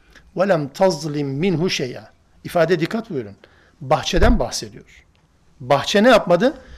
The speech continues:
"Ve lem tazlim." Tırnak içinde söylüyorum. Bahçe hiç zulmetmedi. Ne demek bu? Bahçe bahçeliğini yaptığı zaman zulüm yapmamış oluyor.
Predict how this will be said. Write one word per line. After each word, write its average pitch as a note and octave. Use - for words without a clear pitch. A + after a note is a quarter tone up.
"Ve A3
lem F#3
tazlim." D#3+
Tırnak G3+
içinde D3+
söylüyorum. F#3
Bahçe D#3+
hiç F#3+
zulmetmedi. D3+
Ne G#3
demek E3
bu? G#3
Bahçe D3+
bahçeliğini D#3+
yaptığı D#3+
zaman A3
zulüm E3
yapmamış C3
oluyor. -